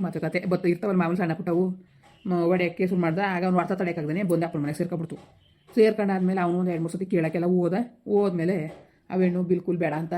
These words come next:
ತೊರ್ಕೊಬಿಟ್ಟಿತ್ತಲ್ಲ, ಏನು ಸೇರಿಸ್ನಿಲ್ಲ ಅವಳನ್ನ, ಅವನ್ನ ಮನೆಗೆ ಸೇರಿಸ್ನಿಲ್ಲ ಅಂದ್ಬಿಟ್ಟು ಅವನು ಆ ಕೋಪಕ್ಕೆ ಹೋಗಿ ಬೇಜಾರು ಹೋಗಿ ಕೆರೆಗೆ ಬಿದ್ದು ಸತ್ತೋಗ್ಬಿಟ್ಟ. ಈಗ ಹೋಗೋನು ಹೋದ, ಈಗ ಇರೋರ್ಗೆ ನರ್ಕ ಅಲ್ವ್ರ, ನಿಮಗೆ ಗೊತ್ತಲ್ಲ.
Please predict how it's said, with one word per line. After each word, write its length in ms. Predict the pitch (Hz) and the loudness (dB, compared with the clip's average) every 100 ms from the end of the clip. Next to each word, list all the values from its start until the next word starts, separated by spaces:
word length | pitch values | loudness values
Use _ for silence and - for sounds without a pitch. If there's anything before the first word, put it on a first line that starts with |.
| 180 160 151 - - - | -2 -4 -8 -14 -8 -2
ತೊರ್ಕೊಬಿಟ್ಟಿತ್ತಲ್ಲ, 500 | 165 180 185 196 196 180 - _ _ _ - | 0 2 2 2 2 0 -4 _ _ _ -6
ಏನು 140 | 190 233 | -2 0
ಸೇರಿಸ್ನಿಲ್ಲ 480 | - 190 185 185 165 | 4 4 4 2 2
ಅವಳನ್ನ, 160 | 151 151 - | 0 -4 -10
ಅವನ್ನ 200 | 175 170 151 | -4 -2 -2
ಮನೆಗೆ 280 | 185 165 135 - _ _ - | -2 -2 -4 -10 _ _ 4
ಸೇರಿಸ್ನಿಲ್ಲ 440 | 226 240 233 202 | 6 6 0 -2
ಅಂದ್ಬಿಟ್ಟು 260 | 190 180 202 | 0 0 -2
ಅವನು 200 | 165 202 | -2 -2
ಆ 100 | 175 | -2
ಕೋಪಕ್ಕೆ 360 | 180 170 165 156 | -2 -2 -2 -2
ಹೋಗಿ 520 | 175 240 165 139 _ 208 | 0 0 -2 -10 _ 0
ಬೇಜಾರು 300 | 180 170 151 | 2 2 -2
ಹೋಗಿ 160 | 180 | -6
ಕೆರೆಗೆ 360 | 220 - 185 160 | -8 -2 0 0
ಬಿದ್ದು 160 | 165 214 | 0 -2
ಸತ್ತೋಗ್ಬಿಟ್ಟ. 480 | 175 156 131 - _ _ _ _ _ _ _ 185 | -2 -4 -6 -12 _ _ _ _ _ _ _ -2
ಈಗ 100 | 185 | 2
ಹೋಗೋನು 320 | 190 202 214 | 2 2 2
ಹೋದ, 140 | 196 214 | 2 2
ಈಗ 180 | 214 185 | 2 4
ಇರೋರ್ಗೆ 260 | 196 208 | 2 2
ನರ್ಕ 200 | 202 190 | -2 -2
ಅಲ್ವ್ರ, 220 | 202 202 160 190 165 | -2 0 0 0 0
ನಿಮಗೆ 200 | 175 180 | 0 0
ಗೊತ್ತಲ್ಲ. 280 | 180 190 | 0 0